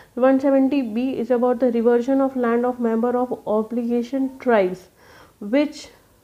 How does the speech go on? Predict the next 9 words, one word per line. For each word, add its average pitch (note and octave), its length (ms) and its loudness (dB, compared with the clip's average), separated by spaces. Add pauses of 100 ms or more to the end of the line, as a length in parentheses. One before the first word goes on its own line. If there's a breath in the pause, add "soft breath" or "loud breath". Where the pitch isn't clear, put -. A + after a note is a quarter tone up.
(140)
uh, A3 260 2
was B3 280 2
transferred A#3 600 0
by B3 160 0
fraud। G#3+ 480 0
This A#3 220 -6
is B3+ 160 -4
important, G#3 580 -2
okay। A3 260 0